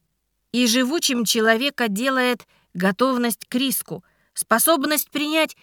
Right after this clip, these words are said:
разные варианты развития событий, без ненужного и неоправданного оптимизма, мол,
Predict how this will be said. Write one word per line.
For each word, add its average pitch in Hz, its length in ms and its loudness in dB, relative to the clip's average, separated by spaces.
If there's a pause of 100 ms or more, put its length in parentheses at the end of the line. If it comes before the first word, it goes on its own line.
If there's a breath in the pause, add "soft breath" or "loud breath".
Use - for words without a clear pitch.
(120 soft breath)
разные 220 520 4
варианты 202 440 4
развития 190 520 0
событий, 190 640 -2 (300)
без 254 200 2
ненужного 311 640 0
и 320 60 2
неоправданного 240 880 4
оптимизма, 220 640 0
мол, 208 280 2